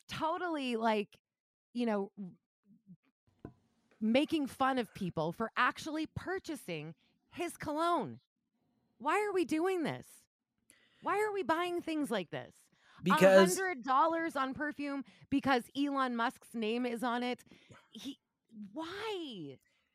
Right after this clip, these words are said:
Speaker 2: Listen, I'm telling you, I said, I said this a long time ago. He might as well be a supervillain.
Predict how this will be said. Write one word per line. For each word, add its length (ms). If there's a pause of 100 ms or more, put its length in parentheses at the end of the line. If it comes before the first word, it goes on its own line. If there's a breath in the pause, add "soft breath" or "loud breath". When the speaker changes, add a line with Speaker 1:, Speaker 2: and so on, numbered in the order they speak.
(240)
Speaker 2:
Listen, 400 (200)
I'm 180
telling 320
you, 220
I 160
said, 280
I 180
said 240
this 140
a 60
long 460
time 300
ago. 320 (260 soft breath)
He 180
might 320
as 160
well 240
be 220
a 60
supervillain. 800